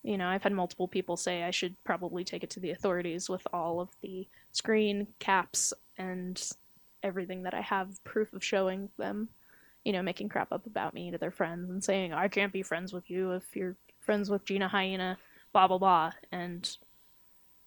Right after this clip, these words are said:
I found out from a couple of people who are actually this person's ex-friends now, they came to me and said that she had gotten access to their Facebook accounts and deleted me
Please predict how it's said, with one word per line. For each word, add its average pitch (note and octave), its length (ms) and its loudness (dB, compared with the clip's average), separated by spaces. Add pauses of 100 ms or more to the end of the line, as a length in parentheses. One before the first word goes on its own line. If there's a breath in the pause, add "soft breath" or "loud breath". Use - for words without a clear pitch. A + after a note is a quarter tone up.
I G3+ 120 8
found G#3 320 4
out A3+ 180 12
from A3 180 2
a G#3 40 2
couple G#3+ 300 4
of F#3+ 100 -2
people A#3 340 8
who G#3 120 8
are G3+ 100 8
actually G3 600 2 (360)
this A#3 160 6
person's G#3 640 2 (140)
ex-friends G3 680 2
now, G#3 520 2 (320 soft breath)
they G3 100 6
came G#3 260 2
to G#3 120 0
me F#3+ 180 -2
and F#3+ 140 -2
said - 420 2
that F#3+ 380 0 (160)
she - 380 4
had G3+ 200 -2
gotten G3+ 340 4
access G3+ 500 -2
to A3+ 260 2
their G3 160 6
Facebook A#3+ 420 4
accounts G3 400 -2
and A3 160 2
deleted G#3 360 2
me G#3 440 0